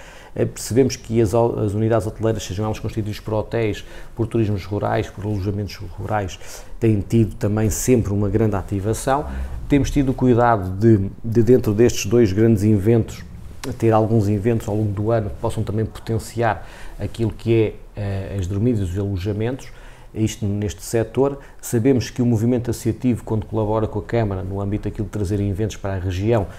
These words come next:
estão eles todos direcionados e tent-, tentamos ocupar desde janeiro a dezembro para que haja uma coerência naquilo que está.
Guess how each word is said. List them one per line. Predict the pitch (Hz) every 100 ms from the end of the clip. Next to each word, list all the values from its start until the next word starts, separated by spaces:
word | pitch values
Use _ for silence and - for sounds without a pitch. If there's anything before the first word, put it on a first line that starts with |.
| -
estão | - - 113
eles | 117 117
todos | 117 101
direcionados | 90 104 101 - 104 107 92
e |
tent-, | - 107 92 -
tentamos | - 95 107 101
ocupar | 104 101 - 110 95
desde | 95 92 87
janeiro | 98 104 101 - -
a | 101
dezembro | 90 92 110 98
para | -
que | - 101
haja | 104 92
uma | 98
coerência | - 101 98 101 - 92
naquilo | 87 90 92
que | 87
está. | - - 113